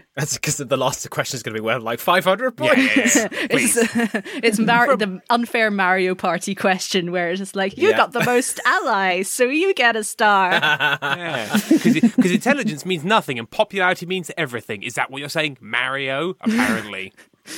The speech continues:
Speaker 3: Yeah.
Speaker 2: Apparently so.
Speaker 3: All right. So, as mentioned in episode fifty-two, what is the logo for David's Place?
Speaker 2: I've
Speaker 1: Oh,
Speaker 2: got
Speaker 1: I,
Speaker 2: an
Speaker 1: I know
Speaker 2: answer.
Speaker 1: this 'cause it came up recently. Wait, unless that's a fan-made logo. Well, it's a, it's the answer that I have.
Speaker 2: It's a hermit crab.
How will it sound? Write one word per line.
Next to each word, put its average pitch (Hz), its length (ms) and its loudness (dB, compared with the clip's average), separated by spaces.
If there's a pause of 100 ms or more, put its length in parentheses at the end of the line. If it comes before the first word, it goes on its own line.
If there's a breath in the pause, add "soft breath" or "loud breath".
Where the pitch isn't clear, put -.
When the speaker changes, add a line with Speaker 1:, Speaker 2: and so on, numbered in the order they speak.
(220 loud breath)
Speaker 3:
Yeah. 147 260 -14
Speaker 2:
Apparently 98 540 -14
so. 95 300 -16 (160)
Speaker 3:
All 190 200 -4
right. 175 300 -2
So, 180 420 -2
as 240 220 -2
mentioned 233 480 -2
in 175 200 -6
episode 196 380 -6
fifty-two, 185 720 -8
what 208 220 -6
is 311 160 -4
the 254 60 -2
logo 233 440 -4
for 202 160 -8
David's 240 340 -10
Place? - 560 -16
Speaker 2:
I've 113 220 0
Speaker 1:
Oh, 95 80 -2
Speaker 2:
got 92 160 -2
Speaker 1:
I, 107 60 -4
Speaker 2:
an 107 80 -6
Speaker 1:
I 110 120 0
know 107 120 -2
Speaker 2:
answer. 117 100 0
Speaker 1:
this 104 220 -2
'cause - 120 -16
it 92 120 -12
came 98 200 -8
up 90 140 -14
recently. 85 580 -12 (120)
Wait, 117 180 0
unless 117 220 -4
that's 127 180 -4
a 110 60 -8
fan-made 110 500 -2
logo. 80 460 -10
Well, 113 260 2
it's - 160 -10
a, 110 60 2
it's 92 180 -4
the 107 80 -4
answer 107 240 -4
that 110 140 0
I 110 80 2
have. 101 320 -4
Speaker 2:
It's 113 160 -14
a 101 80 -8
hermit 147 260 -6
crab. 95 260 -14